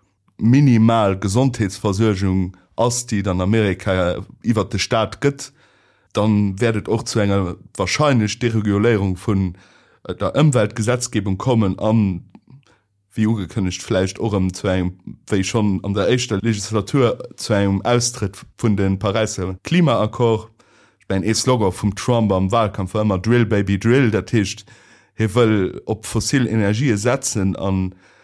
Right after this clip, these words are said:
möglichst Petrolspreise für die U-S-Konsumenten so gering wie möglich halten.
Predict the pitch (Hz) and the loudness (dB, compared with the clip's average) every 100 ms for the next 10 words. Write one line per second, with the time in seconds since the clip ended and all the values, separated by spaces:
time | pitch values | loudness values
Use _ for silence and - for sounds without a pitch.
0 | _ _ _ - 110 117 104 101 - - | _ _ _ -4 0 2 2 0 -2 0
1 | 143 - 104 - - 110 107 104 92 - | -2 0 -4 -4 -2 0 0 -4 -4 -4
2 | 123 113 101 92 - - 113 107 113 - | 0 2 2 0 -4 -8 0 2 2 0
3 | 110 101 110 104 95 92 95 92 104 120 | -2 0 0 -2 -4 -6 -6 -4 0 2
4 | 113 101 123 127 92 - 107 98 90 85 | 2 2 2 2 -2 -4 0 0 0 -4